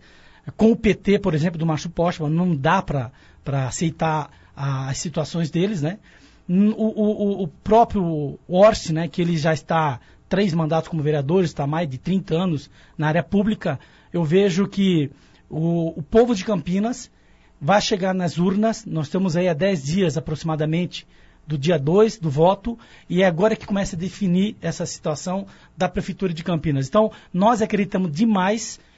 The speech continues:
na chapa pura, de, e esses candidatos que estão há trinta anos no poder, né, só muda a carinha, mas sempre são os mesmos. Nós acreditamos que o povo esse ano quer ver a renovação, né? Pelo menos é o que o P H S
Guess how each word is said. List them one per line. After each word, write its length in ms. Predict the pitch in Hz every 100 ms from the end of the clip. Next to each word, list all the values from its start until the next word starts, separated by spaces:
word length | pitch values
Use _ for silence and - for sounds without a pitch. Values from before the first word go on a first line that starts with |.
| _ 170
na 180 | 180 170
chapa 320 | 214 - 139
pura, 420 | 160 180 208 220 _ - -
de, 400 | 143 180 214 233 -
e 140 | 202 220
esses 320 | - - -
candidatos 580 | 220 214 175 180 165 -
que 120 | 156
estão 360 | - 220 220
há 40 | 190
trinta 480 | - 226 247 - 208
anos 240 | 208 160
no 100 | 170
poder, 460 | 190 165 151 202 214 - -
né, 300 | 143 147 175 - _ _
só 360 | - - 202 196
muda 400 | 185 220 202 185
a 60 | 170
carinha, 580 | 190 170 180 220 262 269
mas 220 | 180 -
sempre 260 | - 208 -
são 140 | 185
os 100 | 156
mesmos. 460 | 175 208 196 214 - - -
Nós 160 | - 175
acreditamos 640 | 190 196 175 190 202 202 -
que 320 | 202 233 - _ -
o 80 | 165
povo 380 | - 220 247 233
esse 260 | - 196
ano 300 | 196 220 233 - _ _
quer 240 | - 226 240
ver 200 | 185 214
a 60 |
renovação, 640 | 185 196 190 175 - 135 110 - - -
né? 200 | 147 165
Pelo 280 | - 196
menos 260 | 190 202 175
é 60 | 208
o 40 |
que 140 | -
o 20 | 185
P 140 | 175
H 180 | 190 175
S 400 | 170 196 -